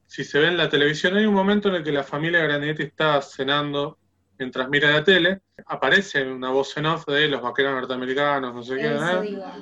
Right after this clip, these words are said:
Speaker 1: Con un fo-, con una música militar, de, una marcha militar de fondo. Me parece que con ese simple momento hubiera sido suficiente para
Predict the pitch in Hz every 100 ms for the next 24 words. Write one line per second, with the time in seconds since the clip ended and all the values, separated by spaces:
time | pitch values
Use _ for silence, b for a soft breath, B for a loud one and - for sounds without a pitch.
0 | - - 156 165 170 156 147 - 165 175
1 | 180 143 147 156 143 131 123 123 123 135
2 | - 135 123 123 123 135 131 123 127 -
3 | - 120 113 110 113 117 127 127 123 120
4 | 127 127 143 127 123 - 160 147 147 190
5 | 196 _ _ - 147 233 262 175 143 156
6 | - _ 247 254 - 226 196 - 220 208
7 | 202 185 165 160 151 143 143 139 139 131
8 | - _ - 139 151 208 233 214 190 160
9 | 156 160 - - 220 185 160 165 160 156
10 | - 180 180 170 143 135 127 123